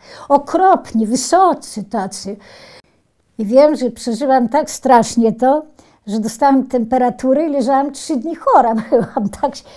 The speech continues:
i strasznie wyszłam po tych trzech drzwiach. Wojsko, Niemcy przyjechali, jacyś hałaśliwi, strasznie mnie denerwowali.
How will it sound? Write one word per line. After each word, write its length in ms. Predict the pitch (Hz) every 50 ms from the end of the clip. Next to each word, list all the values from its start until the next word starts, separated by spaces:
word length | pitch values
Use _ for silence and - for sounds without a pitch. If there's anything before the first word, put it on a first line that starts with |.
| - - - - - - - - _ _ _ _ -
i 60 | 247
strasznie 640 | - - - - 285 294 294 285 285 - 262 247 226
wyszłam 340 | 240 220 - - 247 247 226
po 80 | 226
tych 200 | 214 - 233 -
trzech 280 | - - - 240 208 214
drzwiach. 640 | 190 214 233 254 240 220 208 202 202 175 - - 233 220
Wojsko, 920 | 196 208 202 254 320 277 262 226 220 220 - - - - - 226 226 208 208 208
Niemcy 580 | 220 233 254 285 285 262 240 220 220 - - 214
przyjechali, 680 | - - - 262 269 262 262 285 277 247 220 214 226
jacyś 340 | 220 262 254 - 262 247 190
hałaśliwi, 800 | 190 208 190 269 294 269 285 - - 330 320 294 240 190 202 202
strasznie 440 | - - - 262 247 - - 294
mnie 120 | 294 302 294
denerwowali. 840 | 254 311 277 320 320 311 330 330 311 302 302 254 220 196 190 196